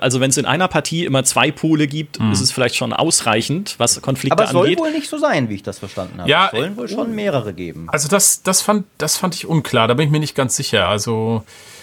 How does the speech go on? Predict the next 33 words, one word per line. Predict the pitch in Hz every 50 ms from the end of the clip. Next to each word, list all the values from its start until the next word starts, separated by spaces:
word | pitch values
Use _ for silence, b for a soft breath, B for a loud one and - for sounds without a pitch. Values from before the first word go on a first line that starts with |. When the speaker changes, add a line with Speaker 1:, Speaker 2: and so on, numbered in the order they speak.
| B B
Speaker 2:
Wir | - 123
hatten | 139 - - 156
irgendwie, | 143 139 135 131
glaub | 123 139 139 139
ich, | -
gefragt, | - 117 - - 139 143 - -
ob | 131 -
es | - -
immer | 127 131 127
dieselben | 123 117 107 113 123 135 156 165 170 170
Extremisten | - 151 - - - - 156 147 147 151 - - - - 139
sind | - - 139 139 147 151 135 -
und | 113 117 123
da | 120 127
haben | 131 135
sie | 127 131 131
irgendwie | 123 123 127
so | 123 120 123 123 120 117 110
ausweichend | - 113 123 123 - - 131 120 - 131 117
geantwortet. | - - 120 147 139 - - 139 139 131 - - 139 127 123 - B B B B B B B B B
Äh, | - 123 110
ob | 110 113 113 - 127 120 -
es | 135 - -
dann | 143 139 135
noch | 127 120 - - -
zusätzlich | - - - - 160 180 170 156 - - - 120 - -
neue | 135 131 131 139 160 208 233 220
Communities | - - 165 165 160 170 175 160 - - - 147 135 - - - - - - -
in | - 151
eine | 139 131
vorhandene | - - 123 127 156 147
Stadt | - - 143 131 - -
kommen | - - 135 117